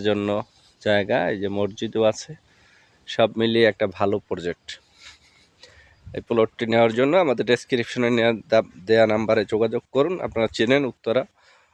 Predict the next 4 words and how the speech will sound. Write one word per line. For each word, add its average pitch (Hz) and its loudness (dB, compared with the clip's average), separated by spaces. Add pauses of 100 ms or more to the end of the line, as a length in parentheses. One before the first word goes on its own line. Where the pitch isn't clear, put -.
(140)
উত্তরখান, 131 0 (260)
ময়নারটেক 120 2 (1800)
বা 107 0
ময়নারটেক, 117 2